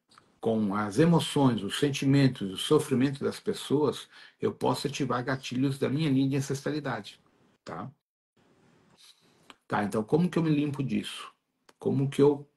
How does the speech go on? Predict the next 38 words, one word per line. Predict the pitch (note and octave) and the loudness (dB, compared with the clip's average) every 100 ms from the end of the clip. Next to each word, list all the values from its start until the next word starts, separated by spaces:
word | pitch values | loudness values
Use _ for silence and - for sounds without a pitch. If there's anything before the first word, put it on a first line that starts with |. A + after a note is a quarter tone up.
| _ _ _ | _ _ _
me | A#2 B2+ | 4 4
desprogramo | C3 - - C3+ B2 D3 F#3 F3 B2 | 4 2 4 6 6 6 6 2 -2
disso? | G2 F2 - - - _ _ - | -4 -10 -12 -16 -18 _ _ 0
Isso | G#2+ E3 - - | 2 4 2 -2
é | D3 | 0
uma | C#3 C#3 A#2 | 2 2 0
questão | A#2+ - | -4 -4
que | A#2+ | -4
a | |
gente | A#2 | -4
tem | B2+ | -6
que | G#2+ | -4
avaliar. | A#2+ C3 C#3+ A#2 F2+ - - - - - | -2 0 2 0 -2 -8 -18 -20 -18 -4
Como | - A3 A3+ | 4 6 6
cada | G#3+ G#3 - | 2 0 2
pessoa | D#3 C3+ - A#2 G#2 - | 0 0 0 0 -2 -2
tem | C3 C3 B2 | 4 4 4
um | |
orixá | G#2+ G#2 - G#2+ | 0 -2 -6 -8
diferente, | G2+ - F#2+ G#2+ C3 A#2 - - | -8 -8 -4 -2 -2 -4 -8 -6
tem | A2 | -4
um | A2 G#2+ G#2 | -2 -2 -2
arquétipo | F#2+ - - C#3 C#3 - | -6 -10 -2 -2 -2 -8
diferente, | - G2+ A#2 D3 C3+ - - - - _ - | -8 -2 0 0 -2 -10 -16 -20 -20 _ 2
o | |
aspecto | B2+ G#2+ - F3+ F3+ - C#3 | 2 -2 -4 -2 -2 -2 0
de | C3 | 0
transferência, | C3 D3 C#3 A#2+ A2+ B2+ - - | 0 -4 -2 -2 -2 -2 -4 2
ou | B2+ | 2
melhor, | B2+ B2 A2 G2 - | 4 2 0 -4 0
assimilação | D#3+ E3+ - - F#3 E3 E3 E3+ D#3+ - - E3 C#3+ | 2 2 -6 -4 0 2 2 2 -2 -4 -2 0 0
desse | G#2 - - | 0 -2 -4
padrão | - G2 A2 C3 - | -10 -4 -2 -4 -4
é | A#2+ | -6
diferente | A#2+ - F3 F3 | -4 -4 -4 -4
pra | - C3+ | -6 -8
cada | C#3+ | -8
pessoa, | C#3+ D3 - D3+ | -6 -8 -6 -8